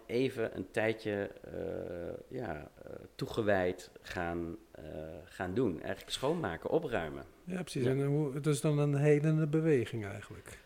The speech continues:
Speaker 1: Het is een beweging van overgave en dat
Speaker 2: Ja.
Speaker 1: is dan per definitie een helende beweging, ja.
Speaker 2: En, en de, de, ik, de randvoorwaarden daarvoor zijn dat je,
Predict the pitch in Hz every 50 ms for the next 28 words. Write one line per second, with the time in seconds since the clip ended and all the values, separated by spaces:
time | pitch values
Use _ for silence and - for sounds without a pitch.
0 | - - - 113 - - 147 - - 139 131 135 151 170 151 120 113 98 - 98
1 | - - 107 120 156 156 131 113 - - 98 82 71 78 85 - 110 123 170 -
2 | - - - 110 107 101 104 80 76 101 104 - - 101 95 92 - - 110 101
3 | 110 113 113 107 101 110 127 - - - 98 82 92 87 92 104 117 110 98 87
4 | 80 73 76 76 87 117 151 143 - 82 80 85 101 104 80 71 73 - - -
5 | - - 139 - 160 156 147 151 143 139 143 147 143 135 139 139 143 143 139 147
6 | 156 143 139 143 135 - - - - - - 131 120 131 135 143 156 147 - -
7 | 156 151 151 143 139 139 143 143 143 139 127 135 131 120 - - 131 127 127 120
8 | - 131 123 123 123 123 120 120 120 - - - 120